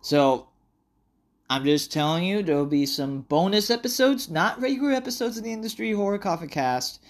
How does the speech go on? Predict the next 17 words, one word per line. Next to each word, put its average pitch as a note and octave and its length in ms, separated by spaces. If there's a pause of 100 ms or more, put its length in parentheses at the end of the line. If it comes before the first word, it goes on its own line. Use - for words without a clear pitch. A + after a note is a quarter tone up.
(280)
I'll C3 160
be C#3+ 560
talking C3 340
about, B2 600 (1000)
you D3 140
know, B2+ 340 (420)
being D#3 280
here C#3 220
in B2+ 100
Hawaii. A2+ 720 (160)
And A#2+ 380
it's - 340
interesting, B2+ 920
I A#2+ 160
haven't C3+ 360
been C3 180
here B2 440